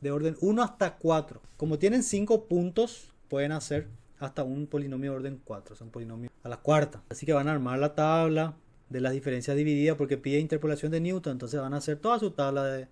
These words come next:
de diferencias divididas y van a ir escribiendo los polinomios y van a reemplazar el cuatro en cada polinomio,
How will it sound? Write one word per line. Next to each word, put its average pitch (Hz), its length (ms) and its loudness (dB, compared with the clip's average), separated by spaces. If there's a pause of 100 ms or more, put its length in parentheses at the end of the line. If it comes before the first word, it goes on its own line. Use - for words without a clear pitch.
(180)
de 127 720 -4 (320)
diferencias 139 460 -2
divididas 196 720 0
y 151 80 -4
van 139 160 -4
a 147 120 -6
ir 135 80 -2
escribiendo 139 420 -6
los 139 100 -10
polinomios 170 480 -4
y 180 100 -6
van 139 140 -4
a 139 40 -4
reemplazar 143 520 -2
el 139 140 -8
cuatro 127 320 -4
en 127 80 -8
cada 123 220 -4
polinomio, 120 340 -8